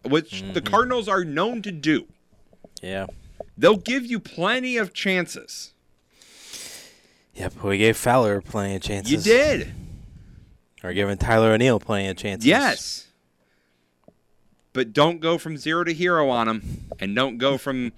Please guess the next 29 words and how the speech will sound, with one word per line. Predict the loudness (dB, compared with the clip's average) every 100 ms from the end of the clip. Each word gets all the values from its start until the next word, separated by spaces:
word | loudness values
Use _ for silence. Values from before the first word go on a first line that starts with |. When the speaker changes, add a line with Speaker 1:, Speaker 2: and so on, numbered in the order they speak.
| -16 -8
Speaker 1:
hero | 0 4 4
to | 2
zero. | -2 -2 -2 -4 -8 -20 _ _ _ _ -20 _ -20 -12
Speaker 2:
Yeah. | -8 -2
Speaker 1:
Stick | -2 2
with | 0 0
him | -4
for | -4 -4
the | -4
entire | -4 0 0 0
season. | -4 -6 -6 -12 _ _ -20 -20 _ _ _ _ -16
Speaker 2:
Right. | -12 -10 -12 -14 _ -20 -20
Speaker 1:
So | -4 2 2 2
that's | 0 0
all. | 0 -4
That's | -4 -6
all | -4 -6
I'm |
saying. | -4 -4 -4 _ _ _ _ _ -2
I'm | 0 0
glad | -2 0 2 2
you | 0
got | -2 -2
the | -2
guy | -4
you | -2 -4
wanted, | -6 -8 -10
Travis. | -12 -12 -16 -20 -14
Speaker 2:
Mm-hmm. | -12 -12